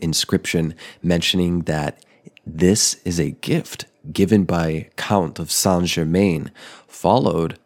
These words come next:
by an illustration of a winged dragon.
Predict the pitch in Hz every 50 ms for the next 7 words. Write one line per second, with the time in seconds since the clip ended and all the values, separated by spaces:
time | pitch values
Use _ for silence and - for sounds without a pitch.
0 | - 90 85 92 87 87 87 90 90 - 85 82 80 - - 104 101 98 98 95
1 | - - - - - 101 110 - - - 95 90 - - 92 87 80 92 87 87
2 | 82 - - _ - - 90 90 98 117 139 147 143 147 135 123 120 117 95 -
3 | _ _ - 139 143 - - 82 82 82 85 85 87 87 73 - 52 57 64 65